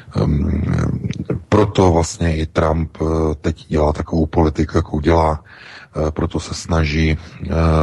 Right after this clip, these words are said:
jít na ruku americkým válečným jestřábům a proto se rozkmotřil a proto se rozešeli se Stevem Bannonem. Eh, to zatýkání se bude týkat, nebo,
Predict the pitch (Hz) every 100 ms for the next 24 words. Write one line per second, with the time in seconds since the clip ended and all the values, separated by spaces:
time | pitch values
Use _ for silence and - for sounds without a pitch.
0 | 76 69 - 90 87 - 82 78 78 76
1 | 85 82 - 80 76 73 - - 76 69
2 | - - - - 78 78 76 - 76 73
3 | - - 85 76 76 78 80 76 76 76
4 | 69 69 - 87 85 - 76 73 - 76
5 | 73 - 80 78 - 78 76 - 76 73
6 | 71 - 73 - - 80 73 78 - 78
7 | 76 71 - - - - - 71 - -
8 | 73 69 71 67 67 71 69 69 69 69
9 | - - - - 73 76 76 98 87 90
10 | 92 - 82 85 82 - 80 80 78 73
11 | - 76 - 76 71 73 71